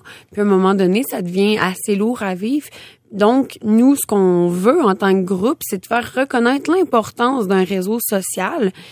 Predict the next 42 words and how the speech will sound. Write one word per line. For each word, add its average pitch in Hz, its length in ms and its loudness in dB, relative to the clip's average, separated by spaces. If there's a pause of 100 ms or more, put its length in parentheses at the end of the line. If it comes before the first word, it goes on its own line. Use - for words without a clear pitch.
(340)
Aussi, 302 500 2
euh, 190 420 4
la 190 200 0
stabilité 190 580 0
des 190 220 2
intervenants, 190 580 0
ça 196 160 -2
va 175 160 0
de - 80 -10
soi, 302 260 -4
bien 214 240 4
entendu, 208 440 0
mais 269 160 6 (420)
d'offrir 262 400 2
aussi 262 280 -2
une 269 60 2
alternative 208 680 0
aux 202 120 2
jeunes, 254 300 0 (380)
donc 220 240 4
des 202 180 4
regroupements 226 720 2
de 196 160 2
jeunes, 208 240 2
un 202 120 4
peu 285 120 -6
comme 196 260 2
Care 226 380 2
Jeunesse, 190 480 2
qui 220 80 -6
est 196 100 -6
un 185 140 2
organisme 190 600 -2
que 214 120 -2
je 190 80 -6
développe 190 320 -2
présentement, 196 600 -2
qui - 160 -12 (100)
seront 247 200 0
à 240 60 4
la 185 120 4
commission 202 540 0